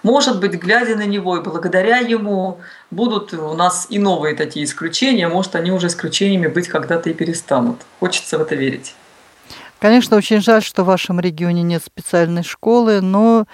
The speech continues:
Speaker 2: мы живем в тех реалиях, которые существуют.
Speaker 1: Да, она сейчас, в принципе, есть, но она пока еще совсем молодая, и она еще, конечно, не имеет того опыта работы, и многие родители пока туда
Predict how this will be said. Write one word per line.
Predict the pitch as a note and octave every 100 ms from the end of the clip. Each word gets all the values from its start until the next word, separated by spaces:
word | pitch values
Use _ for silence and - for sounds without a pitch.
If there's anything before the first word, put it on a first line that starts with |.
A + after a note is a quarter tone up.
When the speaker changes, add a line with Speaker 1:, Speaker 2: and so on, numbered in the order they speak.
| - - -
Speaker 2:
мы | G#3
живем | G3 G#3 G#3 G#3 G3+ F#3+
в | -
тех | - G3+ -
реалиях, | F#3+ G3+ G3 F3+ -
которые | F3 - G3+ G3 F#3 F3 F3 D#3+ E3
существуют. | - F3+ - - F#3+ F#3+ E3 - _ _ _ _ - _ _ - - - -
Speaker 1:
Да, | G3+ D4+ C4+
она | A3+ A#3
сейчас, | A#3 A#3 A#3 A3+
в | -
принципе, | A3 - G#3+ A3
есть, | C#4+ C#4+
но | F#3+
она | F3+ F3+
пока | F3+ F#3+
еще | F#3 -
совсем | - F#3+ - F#3+ F#3
молодая, | F#3 G3+ G3+ C4+ A#3 D#3+
и |
она | D#3 D#3+
еще, | D#3+ D#3 -
конечно, | E3+ E3+ F3 E3+
не | E3+
имеет | F3 E3+
того | F3 E3+ E3+
опыта | E3+ E3
работы, | F3+ F#3+ A3+ -
и | D#3+
многие | D#3 D#3+ D#3
родители | D#3+ D#3+ D#3+ -
пока | D#3 D#3 D3+
туда | D3 C#3+ D3+ D3+